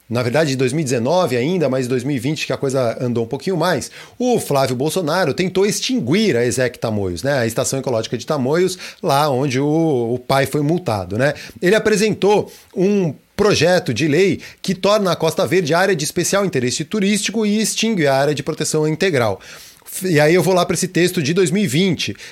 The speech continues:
né? O filho mais velho do presidente da República, o senador Flávio Bolsonaro, apresentou em dezembro um projeto de lei que extingue a Estação Ecológica de Tamoios, unidade de conservação localizada em Angra dos Reis, onde o pai dele foi multado em dois mil e doze por pescar ilegalmente.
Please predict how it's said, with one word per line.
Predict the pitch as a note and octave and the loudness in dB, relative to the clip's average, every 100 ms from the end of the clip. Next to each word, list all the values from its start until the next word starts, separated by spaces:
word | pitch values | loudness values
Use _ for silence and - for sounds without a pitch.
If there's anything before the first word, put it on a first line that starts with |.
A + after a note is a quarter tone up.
| - | -2
né? | D#3 E3 | 2 2
O | |
filho | - A3+ G3+ | 2 2 2
mais | E3+ | 2
velho | D#3 F#3 | 2 2
do | C#3 | 0
presidente | D3 B2+ C3+ | -2 -2 0
da | F3 | 0
República, | F#3+ G3+ A3+ D#3+ | 0 0 -2 -2
o | |
senador | C3 D#3+ B2+ C#3+ | -2 -2 -2 -2
Flávio | - A#2+ C#3 | -2 -4 -2
Bolsonaro, | F3+ G#3 F#3 G3 | -2 -2 0 0
apresentou | G3+ G3 G#3 G#3 | 0 -2 0 0
em | A#3 | 0
dezembro | C#3+ A#2 E3 B2+ | 0 2 0 0
um | D3+ | -2
projeto | F3+ F#3 F#3 | 0 0 -2
de | D3 | -2
lei | D3+ F#3 | 0 -2
que | G#3 | -2
extingue | G3+ - - B3 G#3+ | -2 -2 -2 0 2
a | F#3 | 0
Estação | D#3+ D#3+ - G#3 | 0 -2 -2 -2
Ecológica | E3+ C#3+ D#3+ E3+ | -2 0 -2 -4
de | D3 | -4
Tamoios, | F#3+ D3 D3+ G#2 - - - | -2 2 0 0 -4 -12 -4
unidade | D#3+ D3+ B2 A2+ | -2 2 0 0
de | |
conservação | D#3+ D#3 F3+ F#3 G#3+ | -4 -4 -2 -2 0
localizada | G#3+ F#3+ F3 E3+ F3+ | 0 0 0 0 0
em | F3+ | -2
Angra | G3 F#3 | 0 -2
dos | F#3+ | -2
Reis, | C#3 F3+ C3+ | 0 2 2
onde | A2+ C3 | 0 -4
o | |
pai | - F3 F#3 | 0 0 2
dele | A2 E3 - | 0 0 0
foi | C#3 | -2
multado | D#3+ D3+ C#3 | -2 0 0
em | D#3 | 0
dois | D#3 | -2
mil | E3+ | -2
e | |
doze | F3+ C#3 E3 | 0 0 0
por | - F3 | -4 -6
pescar | - G3 - D#3+ | -4 -4 -2 0
ilegalmente. | E3 E3 F#3+ C3 G2+ | 0 0 0 0 -2